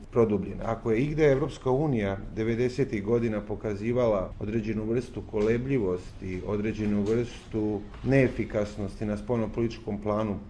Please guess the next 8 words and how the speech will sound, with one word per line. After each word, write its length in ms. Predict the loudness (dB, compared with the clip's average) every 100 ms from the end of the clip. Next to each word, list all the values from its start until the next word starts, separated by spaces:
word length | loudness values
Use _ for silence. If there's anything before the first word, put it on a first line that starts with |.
| -8 0
poput 320 | 0 0 0
toga 260 | 2 2 0
što 120 | -4
se 140 | 0
danas 280 | 0 2 0
dešava 400 | -4 -2 0 2
u 100 | 0
Ukrajini, 500 | -2 -2 0 0